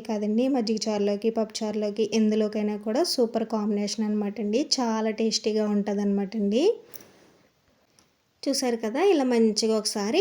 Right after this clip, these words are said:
బాగా కలుపుకోవాలన్నమాట అండి. ఈ విధంగా బాగా కలుపుకున్న తర్వాత ఇప్పుడు ఇందులోకి మనం రుచికి సరిపడినంత సాల్ట్ అయితే వేసుకోవాలండి.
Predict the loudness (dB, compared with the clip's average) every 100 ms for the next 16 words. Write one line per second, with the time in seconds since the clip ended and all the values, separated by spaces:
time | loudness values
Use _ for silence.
0 | 4 2 2 0 0 -2 -2 -4 -2 0
1 | 0 0 0 -2 -2 0 0 -2 0 0
2 | 2 2 0 0 -2 -2 -2 0 -2 -2
3 | -4 -2 -2 -2 -4 -4 -4 -6 -2 -2
4 | 2 4 4 4 2 0 -2 0 2 2
5 | 4 2 0 -2 0 0 -2 -2 -2 -2
6 | -2 -2 -2 -2 -4 -2 0 0 -2 -4
7 | -4 -2 0 -2 0 0